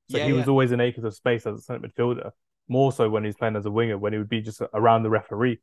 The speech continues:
Speaker 1: which allowed him a lot more space, a lot more time, and kind of playing the game in slow motion.
Speaker 2: Yeah.
Speaker 1: The po-, the poetry he has as a footballer is unbelievable. And the fact that he's had that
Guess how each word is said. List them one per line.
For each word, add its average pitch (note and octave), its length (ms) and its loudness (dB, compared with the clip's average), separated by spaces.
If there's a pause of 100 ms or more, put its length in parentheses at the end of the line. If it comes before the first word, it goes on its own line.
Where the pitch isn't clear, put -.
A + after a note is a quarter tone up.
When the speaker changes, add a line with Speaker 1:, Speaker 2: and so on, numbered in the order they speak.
(120)
Speaker 1:
which A#2 160 -6
allowed A#2 300 4
him A2+ 160 -2
a A2 60 2
lot A#2+ 140 4
more A#2 140 -2
space, A2 300 -2
a G#2+ 40 -6
lot G#2+ 120 0
more A2 140 -6
time, G#2 320 -4 (440)
and C3 200 -2
kind F#3 180 2
of D#3+ 80 0
playing C#3+ 200 0
the A#2+ 60 0
game A#2+ 260 2
in G#2+ 260 -6
slow B2+ 220 0
motion. A#2+ 420 0
Speaker 2:
Yeah. A#2+ 220 -8
Speaker 1:
The - 20 -12
po-, - 220 -8
the B2 80 -2
poetry C3 440 2
he A#2+ 60 0
has A#2 220 0
as G#2 80 -6
a G#2 60 -6
footballer G#2+ 420 -4
is G#2 160 -8 (580)
unbelievable. C3 760 6
And G#2 100 -4
the A2 40 -8
fact D3 220 2
that B2 120 -2
he's G#2+ 100 -6
had A#2+ 220 0
that G#2 180 -2